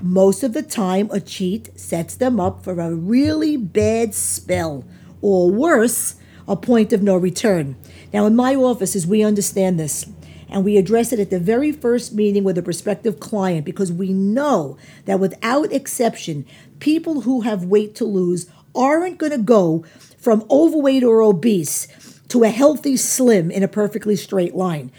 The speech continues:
We also know, again, based on our experience, that when we meet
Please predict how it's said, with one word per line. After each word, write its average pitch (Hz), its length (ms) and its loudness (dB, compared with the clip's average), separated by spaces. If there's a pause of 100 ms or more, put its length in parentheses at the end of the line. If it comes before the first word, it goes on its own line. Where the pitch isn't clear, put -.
(180)
We 190 200 4
also 254 480 4
know, 165 420 -4
again, 214 420 2
based 185 340 -2
on 175 200 -6
our 196 300 0
experience, 226 640 -2 (240)
that 180 160 -4
when 185 240 0
we 262 180 0
meet 285 340 -2